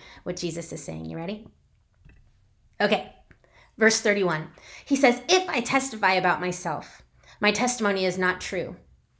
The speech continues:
Now, you and I'd say, "Um,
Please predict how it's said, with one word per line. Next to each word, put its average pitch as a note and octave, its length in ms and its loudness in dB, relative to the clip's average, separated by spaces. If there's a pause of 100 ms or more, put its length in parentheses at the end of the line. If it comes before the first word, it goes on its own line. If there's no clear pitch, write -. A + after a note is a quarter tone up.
(280)
Now, - 160 2 (340)
you G#3+ 200 2
and G#3+ 140 2
I'd G3+ 200 0
say, E3+ 200 -6 (340)
"Um, G3+ 720 0